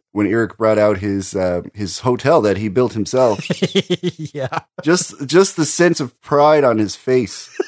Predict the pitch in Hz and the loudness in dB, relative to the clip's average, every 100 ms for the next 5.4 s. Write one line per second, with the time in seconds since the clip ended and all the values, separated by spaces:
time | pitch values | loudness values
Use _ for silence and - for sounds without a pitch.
0 | - - 131 135 127 - 143 147 156 151 | -12 -8 -4 -2 -2 0 4 6 6 4
1 | 139 139 139 123 113 107 95 127 131 120 | 4 0 0 -2 0 -2 -2 -4 -4 -2
2 | 101 95 101 90 85 87 92 87 95 95 | -4 -2 -2 -4 -4 -6 -4 -2 -2 -2
3 | 85 82 - 113 101 98 95 95 90 85 | -4 -8 -2 0 0 0 -2 -2 -8 -8
4 | 95 92 _ - 170 180 165 156 170 - | -4 -6 _ -12 -8 -6 -6 -8 -8 2
5 | 143 139 151 | 4 4 2